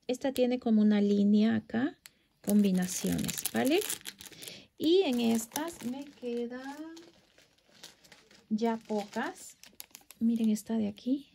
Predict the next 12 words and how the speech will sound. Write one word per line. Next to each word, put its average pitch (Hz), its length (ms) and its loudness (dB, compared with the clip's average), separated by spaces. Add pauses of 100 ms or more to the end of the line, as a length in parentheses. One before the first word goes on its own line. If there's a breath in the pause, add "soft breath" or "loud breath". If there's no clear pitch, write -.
(140)
es 226 200 -6
totalmente, 254 1400 2
son 226 320 2
grandes 262 480 2
en 233 100 2
medida 214 320 4
de 202 140 2
veinte. 277 640 0 (760 loud breath)
Me 214 60 0
queda 202 340 0
la 190 120 -2
amarilla, 262 640 0